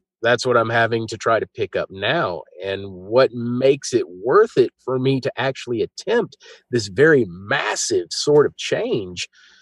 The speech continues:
is about purpose. Goes back to that why that you talked about from the first chapter. And that as much as I enjoy consuming good stories, now it's a little different. Now I get to be a part of making a good story happen.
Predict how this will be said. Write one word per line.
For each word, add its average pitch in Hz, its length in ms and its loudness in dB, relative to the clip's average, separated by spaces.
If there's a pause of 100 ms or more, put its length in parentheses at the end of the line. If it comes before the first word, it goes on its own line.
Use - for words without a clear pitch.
(460)
is 147 160 2
about 127 340 4
purpose. - 640 -2 (1000)
Goes 127 240 6
back 127 240 4
to 127 100 -6
that 113 200 4
why 120 400 4
that 95 200 -4
you 107 60 -10
talked 113 280 0
about 101 280 -4
from 104 160 -6
the 95 80 -6
first 110 320 2
chapter. 80 600 -6 (840)
And 117 280 2
that 113 120 6
as 98 140 4
much 113 380 0
as 110 140 0
I 113 160 6
enjoy 101 420 2
consuming 123 680 2
good 85 200 -2
stories, 85 720 -6 (640)
now 110 360 0
it's 180 120 -4
a 147 40 0
little 139 200 0
different. 113 380 0
Now 147 260 2
I 151 120 2
get 135 180 2
to 120 60 -4
be 107 160 -2
a 85 60 2 (120)
part 170 280 0
of 107 120 -2
making 110 380 0
a 95 60 0
good 90 240 0
story 104 420 2
happen. - 560 -2